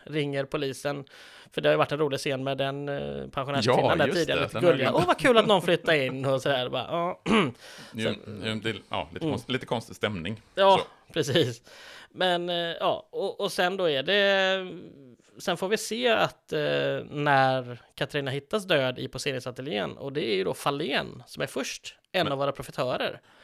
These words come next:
Speaker 2: Men han skiter ju att hon ligger där. Han är ju bara där för att, eh, jag vet inte om han är där och plockar pengarna eller om han bara är där för att kolla till och sen går därifrån.
Speaker 1: Ja,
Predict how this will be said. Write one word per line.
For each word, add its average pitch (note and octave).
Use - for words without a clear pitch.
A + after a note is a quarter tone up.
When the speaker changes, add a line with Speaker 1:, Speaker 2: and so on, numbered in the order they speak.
Speaker 2:
Men G#2
han B2
skiter -
ju -
att -
hon A2
ligger D2
där. D2+
Han G2
är F2+
ju F#2
bara D#2
där C#2+
för C#2+
att, D2
eh, D2+
jag F#2
vet A#2+
inte C#3
om G2+
han F#2
är G2+
där F#2
och -
plockar F#2+
pengarna G#2
eller A#2
om A2
han G#2+
bara F2
är F2
där E2
för -
att -
kolla D#2
till G#2+
och F#2+
sen D#2
går D#2
därifrån. F#2
Speaker 1:
Ja, A2+